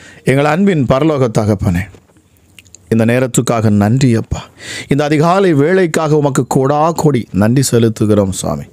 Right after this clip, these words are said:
கிருபையும் இரக்கமுள்ள தெய்வமே, எங்களை அதிகம் அதிகமாய் நேசிக்கிறவரே, உன்னதமானவரே,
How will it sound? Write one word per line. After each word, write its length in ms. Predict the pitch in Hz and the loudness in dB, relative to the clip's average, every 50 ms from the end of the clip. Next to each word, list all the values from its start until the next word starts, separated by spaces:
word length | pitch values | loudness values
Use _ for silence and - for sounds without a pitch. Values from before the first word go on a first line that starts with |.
| - - - - - - - - - | -20 -20 -20 -18 -16 -16 -16 -14 -8
கிருபையும் 500 | - - 127 131 123 127 123 117 117 113 | -4 -2 0 0 0 0 0 2 2 2
இரக்கமுள்ள 600 | 113 120 117 110 - - 135 123 123 120 117 113 | 2 2 0 -2 -2 0 0 2 2 2 2 2
தெய்வமே, 400 | 107 110 113 120 117 113 113 113 147 151 - - - - - - | 2 2 2 2 2 2 2 0 0 -4 -8 -16 -20 -16 -8 -4
எங்களை 300 | 139 139 151 156 151 147 | -2 0 0 0 0 0
அதிகம் 460 | 139 131 131 160 190 165 185 147 135 135 | 0 0 2 2 2 2 0 0 0 0
அதிகமாய் 580 | 139 160 151 180 156 151 147 143 139 123 113 104 98 | 2 2 2 2 2 2 2 2 2 2 2 2 2
நேசிக்கிறவரே, 800 | 98 110 127 135 - - 135 120 - - 117 113 107 104 98 95 - - - - - - - - - - - | 2 2 2 0 0 -2 -2 -2 -2 -4 -2 0 0 0 0 -2 -4 -6 -8 -14 -20 -20 -20 -18 -8 -2 0
உன்னதமானவரே, 840 | 120 135 151 156 151 147 139 131 123 120 113 110 107 101 98 101 | 0 2 2 0 0 -2 -2 0 0 0 0 0 2 2 0 0